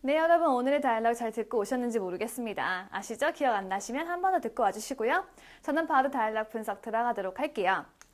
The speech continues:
자, 첫 번째 대화 내용, 제가 "체크인 하고 싶습니다" 라는 표현으로 시작했던 것 같은데요. 자, 한번 같이 살펴보시도록 하겠습니다.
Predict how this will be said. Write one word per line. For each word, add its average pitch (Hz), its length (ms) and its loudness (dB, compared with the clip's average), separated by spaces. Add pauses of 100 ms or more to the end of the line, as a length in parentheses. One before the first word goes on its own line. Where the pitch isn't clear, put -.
(260)
자, - 60 -20
첫 330 140 0
번째 427 280 0
대화 262 240 4
내용, 226 540 2
제가 196 340 -2
"체크인 381 460 -2
하고 381 140 -2
싶습니다" 339 540 -4
라는 247 240 -2
표현으로 233 560 -2
시작했던 320 440 -6
것 339 60 -4
같은데요. 214 600 -6
자, 233 140 -12
한번 240 400 -4
같이 247 180 -14
살펴보시도록 262 680 -10
하겠습니다. 220 440 -16